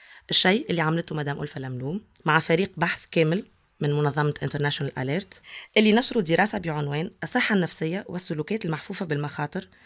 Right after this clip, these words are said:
في الكبارية والقصرين الشمالية وتطاوين الشمالية. فرحانة برشا باستضافة مدام ألفة لملوم. مرحبا، أهلا وسهلا.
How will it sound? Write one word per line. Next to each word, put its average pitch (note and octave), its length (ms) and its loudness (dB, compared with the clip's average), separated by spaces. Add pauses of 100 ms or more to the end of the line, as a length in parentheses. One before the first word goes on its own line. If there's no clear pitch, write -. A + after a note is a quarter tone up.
(160)
في - 100 -2
الكبارية F3+ 460 2
والقصرين D#3+ 460 -2
الشمالية D#3 680 -2
وتطاوين E3+ 420 -4
الشمالية. D3+ 500 -6 (340)
فرحانة F#3 360 2
برشا E3 300 0
باستضافة D3 540 -8
مدام C#3 320 -4
ألفة C#3+ 200 -8
لملوم. C#3 420 -4 (260)
مرحبا، D#3+ 480 -2 (100)
أهلا D#3 220 -2
وسهلا. E3 340 -2